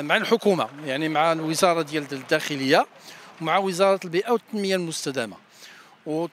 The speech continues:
والاتفاقيه للاسف الشديد، آه، يعني على الاقل هذه راه واحد اكثر من سنه باش تم، آه، ك-، آه، على الاقل واحد سنه ونصف الى سنتين اللي المجلس ديال الدار البيضاء، جماعه الدار البيضاء صدق عليها،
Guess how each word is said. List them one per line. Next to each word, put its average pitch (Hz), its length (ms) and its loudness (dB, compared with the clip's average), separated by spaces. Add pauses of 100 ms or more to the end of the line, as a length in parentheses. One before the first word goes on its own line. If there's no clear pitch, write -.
(120)
والاتفاقيه 151 1200 -2
للاسف 208 300 -4
الشديد، 175 600 -4
آه، 139 300 0
يعني 135 340 -4
على 147 200 -4
الاقل 175 340 -4
هذه 151 200 -2
راه 143 80 -2
واحد 143 240 -4 (100)
اكثر - 280 0
من 214 140 -2
سنه 170 340 0
باش 135 200 -6
تم، 131 320 -8
آه، 117 460 -12 (100)
ك-، - 100 -16
آه، 226 200 -2
على 180 180 0
الاقل 202 280 0
واحد 190 200 0
سنه 202 280 2
ونصف 202 320 0
الى 214 200 0
سنتين 160 480 -2 (440)
اللي 160 140 -6
المجلس 160 640 -4
ديال 156 180 -4
الدار 156 260 -2
البيضاء، 139 380 -6 (500)
جماعه 151 260 -2
الدار 151 220 -6
البيضاء 147 240 -8
صدق 196 320 -4
عليها، 180 360 0